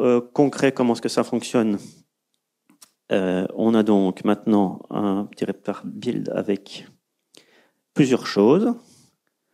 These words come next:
On a du code généré ici, avec, ben, donc finalement l'entièreté des bins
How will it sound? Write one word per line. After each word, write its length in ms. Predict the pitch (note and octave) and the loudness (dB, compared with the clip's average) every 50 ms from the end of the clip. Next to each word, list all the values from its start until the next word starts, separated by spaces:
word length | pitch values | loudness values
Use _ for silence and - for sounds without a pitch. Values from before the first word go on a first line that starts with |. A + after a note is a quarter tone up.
| _ _ _ _ _ _ _ _ | _ _ _ _ _ _ _ _
On 120 | - A2+ B2 | 2 4 4
a 60 | B2+ | 4
du 120 | A#2 B2+ | 4 4
code 180 | B2 - C#3 B2 | 4 4 4 6
généré 440 | A#2 B2 A#2 A2 G#2+ G#2 A#2 C3+ E3+ | 6 6 6 6 6 6 4 4 4
ici, 440 | F#3 F3 - - - D#3+ A#3 - - _ _ _ _ _ _ _ _ _ _ _ _ _ _ _ _ _ _ _ _ _ _ _ _ _ _ _ _ _ _ _ _ _ _ _ _ _ _ _ _ _ _ _ _ _ _ _ _ _ _ _ _ _ _ _ _ - | 2 0 0 0 0 2 0 0 -4 _ _ _ _ _ _ _ _ _ _ _ _ _ _ _ _ _ _ _ _ _ _ _ _ _ _ _ _ _ _ _ _ _ _ _ _ _ _ _ _ _ _ _ _ _ _ _ _ _ _ _ _ _ _ _ _ -2
avec, 580 | A#2 A#2 G#2+ A#2 A#2 A#2 - - - - - _ _ _ _ _ _ _ _ _ _ _ _ _ _ _ _ _ _ _ _ _ _ _ _ _ D4+ - | 0 2 4 4 2 2 0 -6 -18 -20 -20 _ _ _ _ _ _ _ _ _ _ _ _ _ _ _ _ _ _ _ _ _ _ _ _ _ -18 -4
ben, 180 | - - A#2 A2+ - | 0 2 2 2 0
donc 280 | - B2+ B2+ C3 A#2+ - | 0 4 4 4 4 2
finalement 480 | - C3 B2 A#2+ A#2+ B2 B2+ B2 B2 | 2 2 4 4 6 6 6 6 6
l'entièreté 840 | A#2+ B2 C3 C3 C3 - C#3+ C3+ - - - C#3 C3+ C#3 C3+ C3 - _ _ _ - - - _ - | 6 4 4 2 0 -4 -6 -8 -6 -2 0 2 2 2 0 -4 -8 _ _ _ -20 -20 -20 _ -10
des 200 | G#2+ G#2+ A#2 A2+ | -4 -2 -2 -2
bins 500 | G#2 A2 B2 C3+ C3+ B2+ B2 A2+ G#2 G2 | -2 -2 0 2 2 2 2 0 0 -4